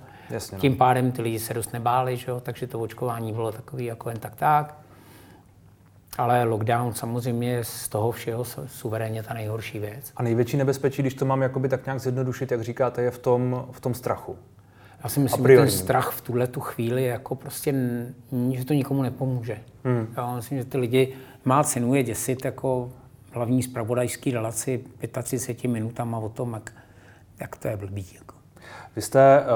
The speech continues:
Speaker 1: když úplně změ-, <laughs> změním téma, nebo
Speaker 2: Mhm.
Speaker 1: trochu změním téma, eh, před tímhle rozhovorem, vy jste, vy jste mi v reakci na rozhovor s Matějem Stropnickým, který jsem tu vedl, poslal, eh, několik takových, eh,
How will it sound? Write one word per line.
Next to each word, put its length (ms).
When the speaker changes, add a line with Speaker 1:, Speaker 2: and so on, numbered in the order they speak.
Speaker 1:
když 200
úplně 260
změ-, 200
<laughs> 40
změním 380
téma, 260
nebo 120
Speaker 2:
Mhm. 80
Speaker 1:
trochu 220
změním 240
téma, 300
eh, 20
před 180
tímhle 200
rozhovorem, 500
vy 60
jste, 120
vy 100
jste 140
mi 140
v 40
reakci 360
na 100
rozhovor 680
s 120
Matějem 380
Stropnickým, 680
který 200
jsem 180
tu 120
vedl, 420
poslal, 760
eh, 580
několik 360
takových, 560
eh, 380